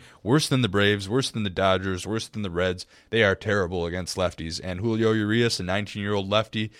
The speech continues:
can throw reasonable speed. He's got some good off-speed stuff. I mean, the curveball rates out at sixty, sixty-five. So I think he's gonna be able to miss some bats. Probably not gonna throw a complete game. But if he gets to that five-inning threshold,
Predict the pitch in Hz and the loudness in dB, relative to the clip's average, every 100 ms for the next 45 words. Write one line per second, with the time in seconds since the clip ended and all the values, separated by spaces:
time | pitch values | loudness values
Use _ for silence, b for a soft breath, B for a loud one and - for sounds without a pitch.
0 | B B - 92 110 104 95 85 110 117 | B B -12 -4 -2 0 -2 -2 -2 -2
1 | 117 110 - - 120 120 98 92 90 98 | -2 -2 -2 0 2 2 0 -6 -2 0
2 | 110 - 104 95 110 110 104 107 - 107 | 0 -2 -4 0 4 6 6 4 -2 -4
3 | 110 - - 101 110 95 87 82 95 104 | -2 -4 0 2 2 0 -6 -6 -4 -2
4 | 101 98 98 92 95 95 95 92 - 101 | 2 2 2 0 0 0 -2 -4 -6 -6
5 | - 95 107 - 90 - 104 104 107 B | -8 -6 -4 -4 -8 2 4 4 2 B
6 | B B - 95 120 127 131 123 123 113 | B B -4 -4 -2 -2 0 2 2 2
7 | 95 92 107 - 95 90 107 147 - b | -2 -2 -2 -2 -2 0 0 0 -4 b
8 | b b b - 143 170 156 143 131 127 | b b b -2 0 0 -2 -2 -4 2
9 | 123 113 101 117 104 - 107 110 - _ | 2 0 -2 -2 -2 0 0 0 -6 _
10 | _ _ 101 90 - 107 92 131 - 123 | _ _ -2 -2 -4 -2 0 0 2 2
11 | 113 - 113 117 117 104 110 113 110 - | 4 4 2 2 -2 -4 -2 0 0 -2
12 | 120 123 | -2 -2